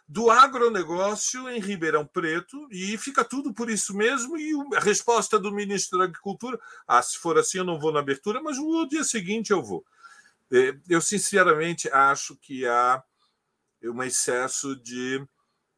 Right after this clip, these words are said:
é, condescendência com o agro, há um esforço muito grande de evitar tensionamento com a burguesia agrária,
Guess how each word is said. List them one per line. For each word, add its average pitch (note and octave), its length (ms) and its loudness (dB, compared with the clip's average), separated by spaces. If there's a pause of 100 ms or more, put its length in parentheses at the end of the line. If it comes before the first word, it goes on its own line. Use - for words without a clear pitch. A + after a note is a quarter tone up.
(260)
é, G2 560 -4 (260)
condescendência B2+ 880 0
com G#2 220 -4
o G2 80 0
agro, A2+ 480 0 (560)
há A2 180 4
um B2 140 0
esforço D3 540 -4
muito F3+ 420 -2
grande D3+ 600 -2 (280)
de A2+ 640 -2
evitar C#3+ 680 2
tensionamento F#3+ 1120 0
com C3+ 160 -6
a B2+ 60 -4
burguesia A#2+ 640 -2
agrária, G2 680 0